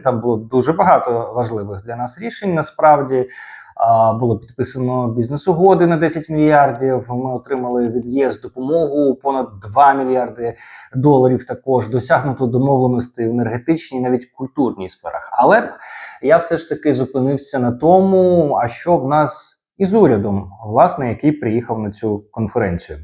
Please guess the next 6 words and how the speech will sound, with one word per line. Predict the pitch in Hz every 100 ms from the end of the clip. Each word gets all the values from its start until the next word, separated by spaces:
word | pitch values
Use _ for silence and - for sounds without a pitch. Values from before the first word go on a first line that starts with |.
| -
А | 107
приїхали | 143 196 240 233 214
наші | 196 196 - 196
міністри | 180 160 156 170 185 - 170 151
під | - 151 147
акомпанемент | - - 135 131 135 135 143 131